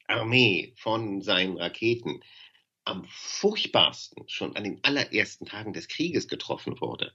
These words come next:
das macht die Leute so fassungslos, weil die sagen, aber wenn, wenn er die russischsprachige Bevölkerung schützen möchte, wieso bringt er denn uns alle um? Äh, das ist völlig, völlig widersinnig. Und viele meinten, na, das wirkt so, als ob,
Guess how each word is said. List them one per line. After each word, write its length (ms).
das 260
macht 220
die 60
Leute 300
so 120
fassungslos, 640
weil 140
die 320
sagen, 320
aber 260
wenn, 220
wenn 140
er 80
die 80
russischsprachige 880
Bevölkerung 580
schützen 360
möchte, 320
wieso 220
bringt 220
er 60
denn 160
uns 260
alle 240
um? 220
Äh, 360
das 220
ist 300
völlig, 340
völlig 260
widersinnig. 500
Und 240
viele 360
meinten, 540
na, 140
das 260
wirkt 240
so, 160
als 300
ob, 200